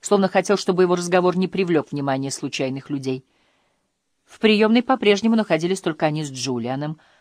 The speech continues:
а остальные гости отеля попивали кофе и бренди в гостиной, находящейся в другом конце коридора. Именно оттуда и появилась Нэн Мейден в тот момент,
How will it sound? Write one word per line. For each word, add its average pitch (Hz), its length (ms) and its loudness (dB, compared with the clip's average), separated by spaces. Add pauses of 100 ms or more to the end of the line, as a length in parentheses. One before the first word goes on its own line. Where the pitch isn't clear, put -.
(180)
а 135 100 2
остальные 135 440 -2
гости 147 280 -4
отеля 156 320 0
попивали 165 460 -4
кофе 170 340 -6
и 190 40 -4
бренди 233 340 -4
в 240 80 -8
гостиной, 262 540 -4 (260)
находящейся 139 640 -4
в 135 40 -10
другом 127 300 -6
конце 120 300 -8
коридора. 117 480 -10 (380)
Именно 170 300 2
оттуда 180 300 2
и 190 160 0
появилась 185 600 2
Нэн 185 360 2
Мейден 147 500 2 (300)
в - 120 -20
тот - 320 0
момент, 156 580 -2